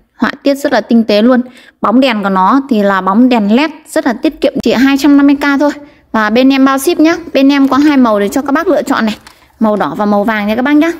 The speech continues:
Màu nào thì cũng vô cùng là đẹp luôn. Tùy, ờ, các bác, ờ, chọn. Mã tiếp theo gửi tới các bác đó là cái mã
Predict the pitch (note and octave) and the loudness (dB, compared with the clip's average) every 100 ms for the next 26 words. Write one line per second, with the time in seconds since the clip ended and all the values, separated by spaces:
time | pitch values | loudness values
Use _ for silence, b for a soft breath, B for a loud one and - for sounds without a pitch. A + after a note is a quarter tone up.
0 | - - - G#3+ G3+ G#3 G3 G3 F#3+ A3 | -14 -20 -4 -2 0 0 -2 -4 -6 -2
1 | C4 B3+ G#3 G#3 G3 G3+ - B3+ C4 B | -2 -2 -2 -2 -2 -4 -2 -2 -2 B
2 | B - G#3+ G3+ G3+ G3 G3 A#3 C#4 C#4+ | B -2 0 0 0 -4 -4 -4 -4 -2
3 | C4 B3+ C4 - _ _ _ _ b b | -4 -2 -4 -6 _ _ _ _ b b
4 | _ B3+ C#4 E4 G4 D#4 C4+ G3+ A3+ C4+ | _ -4 0 -2 0 -2 0 -2 0 -2
5 | E4 C#4+ A#3+ D4 C4+ C#4+ C#4+ | -2 -2 -2 -2 2 2 2